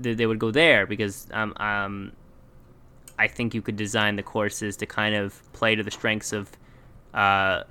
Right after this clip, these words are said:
red number three and play to the strengths of other marbles, but definitely, uh, with the current situation, yeah, yeah, I love it. I love it.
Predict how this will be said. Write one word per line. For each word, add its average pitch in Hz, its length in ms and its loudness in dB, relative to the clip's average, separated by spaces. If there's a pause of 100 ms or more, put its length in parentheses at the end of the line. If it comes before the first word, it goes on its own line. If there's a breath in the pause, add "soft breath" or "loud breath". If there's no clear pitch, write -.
(120)
red 107 160 2
number 104 160 0
three 156 400 2
and 117 140 0
play 110 140 0
to 104 40 -2
the 104 80 -6
strengths 107 340 -4
of 104 80 -4
other 107 140 0
marbles, 110 420 2
but - 300 -6
definitely, 117 600 0 (880)
uh, 104 400 2
with 117 300 -2
the 117 100 -2
current 170 400 4
situation, 113 640 0
yeah, 123 220 2 (180)
yeah, 110 200 2
I 120 40 4
love 147 200 6
it. - 120 -4 (200)
I 110 60 -10
love 123 180 0
it. - 120 -6